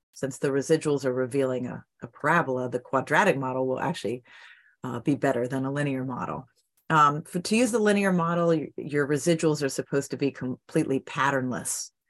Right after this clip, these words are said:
so erratic and say, you know, scattered about the plane. Um, so, all right, we are going to hang it there for today. <laughs> I hope that helped a little bit. Um, I do have another podcast that shows how to get residuals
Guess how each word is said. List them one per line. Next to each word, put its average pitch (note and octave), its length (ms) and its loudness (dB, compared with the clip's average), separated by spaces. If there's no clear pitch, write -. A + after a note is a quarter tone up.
so C3 140 2
erratic C3 560 0
and B2+ 240 -6
say, - 360 -4
you C#3 80 -6
know, B2 160 -4
scattered C3 400 -4
about B2 260 -6
the B2 80 -10
plane. B2+ 420 -6
Um, C#3+ 540 4
so, C#3+ 540 0
all D3+ 200 2
right, F#3 540 0
we C#3 480 -2
are C3+ 320 2
going C#3 460 -2
to C3+ 280 2
hang C3+ 300 -4
it B2+ 120 -6
there B3 200 0
for D#3+ 160 0
today. C#3 480 2
<laughs> - 420 -2
I F#3+ 140 4
hope B3 240 4
that F#3+ 180 6
helped F3+ 280 2
a D3+ 40 2
little D3 240 0
bit. B2+ 260 0
Um, C3 520 0
I D3 120 6
do E3 120 4
have D#3+ 120 4
another D3+ 540 0
podcast C3+ 460 -2
that C3 140 -4
shows C3+ 240 0
how C3+ 120 0
to C3+ 100 2
get C3 220 -2
residuals C3+ 600 0